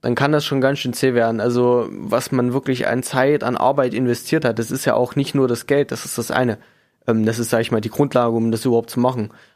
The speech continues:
Aber was danach kommt, das ist ja erstmal das eigentlich, äh, was das Ganze so schwierig macht. Und, ähm, ja, das ist dann eigentlich, ähm, was das dann auch zäh macht,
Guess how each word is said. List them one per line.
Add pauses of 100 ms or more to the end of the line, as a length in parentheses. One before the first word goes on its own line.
Aber
was
danach
kommt,
das
ist
ja
erstmal
das
eigentlich,
äh, (280)
was
das
Ganze
so
schwierig
macht. (1040)
Und,
ähm, (1400)
ja, (1600)
das
ist
dann
eigentlich,
ähm, (400)
was
das
dann
auch (380)
zäh
macht,